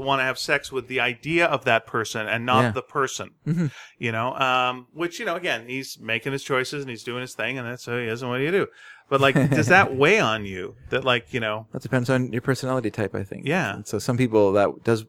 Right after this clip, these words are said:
Speaker 2: I, does weigh on them. Some people, you know, there's that, there's a great, uh, book called Diar-, Diary of a Rock and Roll Star, uh, written by, um,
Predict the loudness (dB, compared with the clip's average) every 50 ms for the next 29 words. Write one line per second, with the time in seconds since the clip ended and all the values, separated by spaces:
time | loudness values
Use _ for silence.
0 | _ -8 -6 -6 -6 -8 -10 _ _ 4 4 6 6 6 4 4 4 2 0 -2
1 | -4 -2 -2 0 0 4 6 6 6 6 4 0 -4 _ _ -20 -20 -20 -20 _
2 | _ _ 2 4 6 8 8 8 8 6 6 4 2 2 2 2 0 _ -4 -2
3 | 0 0 2 6 6 6 6 4 0 -6 -12 -16 -16 _ _ -8 -6 -6 0 0
4 | 0 0 0 -2 -2 0 0 0 2 2 4 4 4 4 2 0 0 2 4 6
5 | 6 6 6 6 4 4 4 4 4 4 4 4 2 0 0 2 0 0 0 -2
6 | -4 -2 -2 0 0 -2 -2 -4 -8 -10 -14 -18 _ _ -4 -2 0 0 -2 -2
7 | -4 -2 -2 -2 -4 -6 -10 _ _ _ _ _ _ _ -4 -2 0 0 0 0
8 | -2 -4 -6